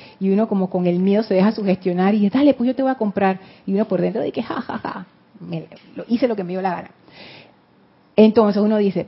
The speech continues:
"Viste, ahí yo lo controlé, o la controlé". Pero eso, ¿por qué pasó? Porque la persona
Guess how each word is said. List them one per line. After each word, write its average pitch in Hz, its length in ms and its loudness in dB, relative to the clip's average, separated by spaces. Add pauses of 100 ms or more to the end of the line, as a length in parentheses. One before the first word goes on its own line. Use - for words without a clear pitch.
(120)
"Viste, 190 440 0 (260)
ahí 196 220 6
yo 208 100 2
lo 214 140 0
controlé, 170 580 -2 (160)
o 196 160 0
la 180 160 4
controlé". 170 640 -2 (680)
Pero 214 200 8
eso, 226 220 2
¿por 196 200 0
qué 214 120 2
pasó? 185 500 -4 (460)
Porque 220 200 2
la 220 140 4
persona 220 760 0